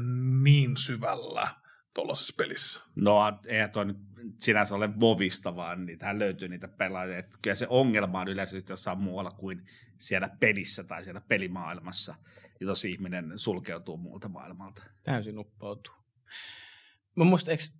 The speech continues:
Speaker 3: Hesarissa ainakin ollut joskus juttu ihan, ihan siitä, että tuota,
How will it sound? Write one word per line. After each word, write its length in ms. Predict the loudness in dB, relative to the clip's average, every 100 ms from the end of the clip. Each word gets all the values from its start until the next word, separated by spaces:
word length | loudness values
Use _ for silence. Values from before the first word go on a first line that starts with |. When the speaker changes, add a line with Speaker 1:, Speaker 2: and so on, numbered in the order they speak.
| _ 4 8
Speaker 3:
Hesarissa 440 | 8 8 4 -4
ainakin 220 | -4 -4
ollut 200 | -4 -2
joskus 380 | -4 -6 -8 -4
juttu 420 | -4 -4 -10 -10 -10 _
ihan, 300 | -8 -6 -8 -8
ihan 240 | -8 -4
siitä, 380 | -4 -4 -4 -6 -6 -10 _ -6
että 260 | -6 -6
tuota, 420 | -8 -6 -4 -4